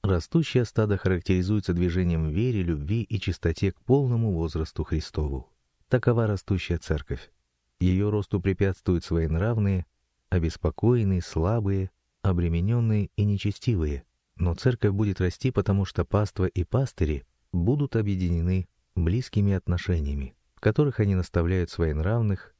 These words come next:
ободряют обеспокоенных, поддерживают слабых, долготерпят обременяющих и делают милосердие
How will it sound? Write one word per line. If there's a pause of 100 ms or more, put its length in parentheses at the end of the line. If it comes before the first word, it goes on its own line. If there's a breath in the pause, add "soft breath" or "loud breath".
(160)
ободряют
обеспокоенных, (200)
поддерживают
слабых, (280)
долготерпят
обременяющих (340)
и
делают
милосердие